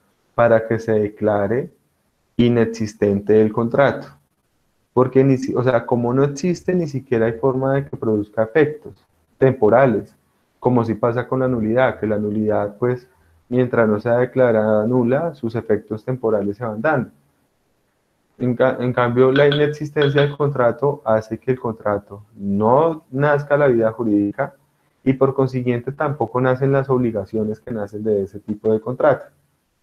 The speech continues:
¿Cuándo hay inexistencia? La inexistencia se puede dar por las siguientes causales.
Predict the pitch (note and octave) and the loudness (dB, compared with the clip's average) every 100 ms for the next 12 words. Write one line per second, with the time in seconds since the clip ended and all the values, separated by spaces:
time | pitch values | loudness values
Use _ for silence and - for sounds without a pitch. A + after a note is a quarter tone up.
0 | _ _ _ _ _ _ _ _ _ - | _ _ _ _ _ _ _ _ _ 2
1 | D3+ E3+ F3 F3 F#3 F3+ D3 D3+ D3+ - | 4 6 4 4 2 2 2 2 0 -4
2 | D3 D#3 D3+ D3 - - E3+ D3 - - | -6 -2 -2 -4 -12 -8 -4 -2 -4 -14
3 | - _ _ _ _ _ _ _ - _ | -20 _ _ _ _ _ _ _ -20 _
4 | _ _ _ A2 A#2 A#2 A#2+ A#2+ A#2 - | _ _ _ -2 0 0 -2 -8 -12 -6
5 | A2 A#2+ B2 C#3 C3 A2+ A2+ A#2 A2+ B2+ | -6 -6 -2 -2 0 0 2 0 -4 -6
6 | B2+ - G#2+ G#2 G2+ G#2+ - G#2 - G#2+ | -6 -8 -8 -8 -8 -10 -6 -6 -4 -8
7 | - - _ | -10 -16 _